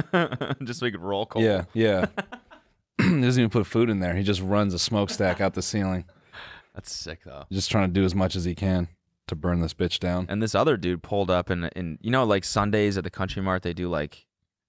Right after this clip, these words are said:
Speaker 1: it's just, like, an impromptu car show.
Speaker 2: Oh.
Speaker 1: It's not organized, and I think the cops hate it.
Speaker 2: Yeah.
Speaker 1: 'Cause they're standing around like, "How can we fucking block the exits? I don't know what to do here."
Speaker 2: Got it.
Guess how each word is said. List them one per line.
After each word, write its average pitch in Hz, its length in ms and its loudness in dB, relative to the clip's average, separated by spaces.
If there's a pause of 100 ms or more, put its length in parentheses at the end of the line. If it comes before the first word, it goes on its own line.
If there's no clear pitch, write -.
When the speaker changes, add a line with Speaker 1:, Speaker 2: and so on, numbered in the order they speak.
Speaker 1:
it's - 160 -10
just, - 220 -4
like, 101 140 0
an 82 140 -2
impromptu 92 500 -4
car 78 260 -4
show. 101 320 -2 (100)
Speaker 2:
Oh. 107 220 0
Speaker 1:
It's 90 160 -6
not 127 220 2
organized, 92 460 0
and 90 60 0
I 90 40 0
think 117 140 -2
the 104 60 -2
cops - 360 0
hate 92 260 -6
it. 69 160 -14 (160)
Speaker 2:
Yeah. 101 220 -2
Speaker 1:
'Cause 107 100 0
they're 123 80 4
standing 117 400 0
around 104 280 0
like, 92 120 -4
"How 131 140 -2
can 147 120 -6
we 139 100 0
fucking 131 400 0
block 123 280 2
the 120 180 2
exits? 113 400 2
I 117 60 4
don't 123 120 0
know 127 80 0
what 120 140 -2
to 123 60 -6
do 127 200 0
here." 113 380 2
Speaker 2:
Got 92 280 -2
it. 87 160 -6